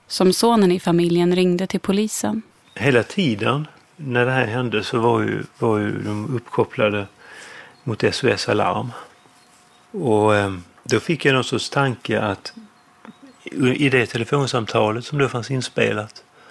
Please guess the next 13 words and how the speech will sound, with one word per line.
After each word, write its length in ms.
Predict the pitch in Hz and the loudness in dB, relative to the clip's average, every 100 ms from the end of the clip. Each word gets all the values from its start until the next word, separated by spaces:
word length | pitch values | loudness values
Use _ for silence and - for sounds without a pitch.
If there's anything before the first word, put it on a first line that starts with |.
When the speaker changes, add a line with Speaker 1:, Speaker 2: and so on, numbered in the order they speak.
| - - - - - - - - - _ _ _ _ _ | -20 -20 -20 -20 -20 -20 -20 -20 -20 _ _ _ _ _
Speaker 2:
där, 460 | 123 107 98 95 104 | 2 4 2 0 -2
ehm, 320 | 95 92 95 98 - - - | -2 -2 -8 -14 -20 -18 -2
borde 300 | 113 107 104 | 2 2 2
man 80 | |
ju 60 | 117 | 0
självklart 560 | - 139 - 117 117 - | 0 0 0 -2 -2 -6
kunna 220 | 117 117 | -2 0
höra 120 | 120 | 0
vad 120 | 110 | -2
som 120 | 120 | -2
hände 180 | 110 107 | -2 0
i 40 | 107 | -2
bakgrunden. 640 | 113 - - 90 87 | -4 -4 -8 -6 -6